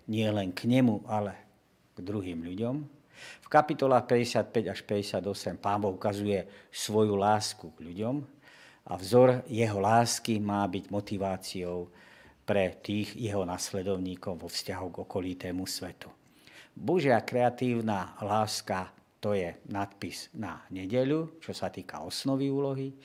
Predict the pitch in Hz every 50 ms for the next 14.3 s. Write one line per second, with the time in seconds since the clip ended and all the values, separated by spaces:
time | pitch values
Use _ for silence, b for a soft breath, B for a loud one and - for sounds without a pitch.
0 | B B B B B B B 135 170 170 - - - 151 135 - 143 135 131 127
1 | 123 - 127 120 123 120 117 117 117 117 110 - - - - 113 104 98 - -
2 | 95 95 92 - - - - 139 123 120 117 104 107 107 107 104 101 - - -
3 | 95 - - 110 98 95 98 92 90 90 87 87 - - - 95 - - 92 92
4 | 90 85 80 78 73 - 95 117 139 147 139 - 151 143 139 139 135 - - B
5 | B B B B B B - 120 127 131 - - - 131 117 - - - 107 104
6 | - - 117 110 101 98 98 - - - - 110 107 110 110 101 92 104 95 92
7 | 85 82 76 76 - - - - - 127 135 139 139 131 123 127 - B B B
8 | B B B B B - 131 - - - - 160 165 151 160 143 127 120 117 -
9 | - - - - - - - - - 113 104 127 123 117 110 95 95 110 107 110
10 | 101 104 101 98 90 82 78 71 - - - - 95 95 95 98 92 92 90 -
11 | - b b b b _ - - - - - - - - - - - - 87 -
12 | - - - 104 98 - 107 - - - - - 101 - 104 92 82 87 82 80
13 | 82 92 - - - 95 90 92 92 _ - - 80 - - - - - 85 85
14 | - - - - - -